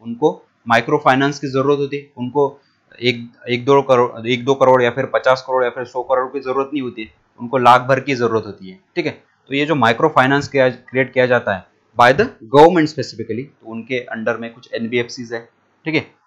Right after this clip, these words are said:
तो एनबीएफ़सीज़ क्या है, उनका role क्या है, वो भी हम देखेंगे। ये भी कभी-कभी news में आ जाती है, माइक्रो फाइनेंस institutions, ठीक है। उसके बाद उनका meaning, responsibility, objectives, उनका structure कैसा है, Organization कैसी है, उनके advantages क्या है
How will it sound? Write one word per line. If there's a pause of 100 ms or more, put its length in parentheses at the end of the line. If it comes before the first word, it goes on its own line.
(120)
तो
एनबीएफ़सीज़
क्या
है,
उनका
role
क्या
है,
वो
भी
हम
देखेंगे। (180)
ये
भी
कभी-कभी
news
में
आ
जाती
है,
माइक्रो
फाइनेंस
institutions,
ठीक
है। (880)
उसके
बाद
उनका
meaning, (480)
responsibility, (240)
objectives, (220)
उनका
structure
कैसा
है,
Organization
कैसी
है,
उनके
advantages
क्या
है